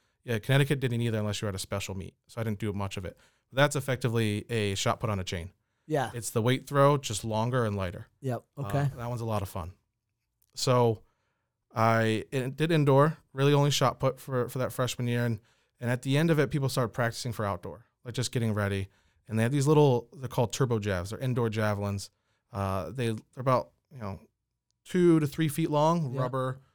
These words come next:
Speaker 1: Um, they weigh just about the same, a little bit less. And you just throw those into nets and stuff like that just to get your technique down. 'Cause throwing is as big as you are and as strong as you can be, like, a lot of technique.
Speaker 2: It's all technique.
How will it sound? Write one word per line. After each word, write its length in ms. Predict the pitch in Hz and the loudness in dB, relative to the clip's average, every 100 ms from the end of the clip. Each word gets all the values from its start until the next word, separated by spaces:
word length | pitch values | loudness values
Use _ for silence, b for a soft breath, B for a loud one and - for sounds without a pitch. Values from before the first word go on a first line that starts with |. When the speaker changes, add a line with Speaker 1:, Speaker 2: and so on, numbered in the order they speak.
| b b _ | b b _
Speaker 1:
Um, 440 | 120 117 117 113 | 0 2 2 0
they 100 | 113 | 0
weigh 200 | 123 131 | 2 2
just 300 | 123 123 131 | 2 2 2
about 200 | 143 135 | 2 0
the 80 | 131 | 0
same, 280 | - 127 120 | -2 0 0
a 40 | |
little 180 | 117 120 | 0 0
bit 120 | 123 | 0
less. 420 | 120 120 120 - - _ _ _ _ | 0 0 0 -4 -10 _ _ _ _
And 140 | 123 113 | -6 -2
you 60 | |
just 180 | 127 - | 0 0
throw 160 | 156 135 | 4 4
those 220 | 131 120 | 4 2
into 160 | 120 117 | 0 0
nets 260 | 117 107 | 0 0
and 80 | 113 | -2
stuff 140 | 117 | -4
like 100 | 113 | -4
that 100 | 107 | -4
just 160 | 107 123 | -4 -6
to 60 | 123 | -6
get 40 | |
your 80 | 107 | -8
technique 420 | - 101 110 95 | -6 -6 -6 -8
down. 180 | 95 90 | -8 -8
'Cause 140 | 113 | -6
throwing 340 | - 151 160 151 | 0 4 6 6
is 200 | 117 - b b b b | 2 -4 b b b b
as 160 | 127 113 _ _ _ | -6 -6 _ _ _
big 200 | 160 170 | 4 6
as 140 | 151 | 4
you 120 | 147 | 6
are 220 | 135 143 143 | 8 6 4
and 80 | 123 | -2
as 60 | |
strong 220 | - 131 | -2 0
as 80 | 131 | 2
you 60 | 127 | 0
can 100 | 123 | -2
be, 200 | 131 135 | 0 2
like, 180 | 113 - _ | 2 -2 _
a 60 | 123 | -2
lot 220 | 120 123 | 2 2
of 60 | 120 | 2
technique. 300 | 127 117 110 | -4 -4 -4
Speaker 2:
It's 60 | 151 | -4
all 140 | 139 | -6
technique. 520 | 135 131 - 113 - | -6 -10 -10 -12 -14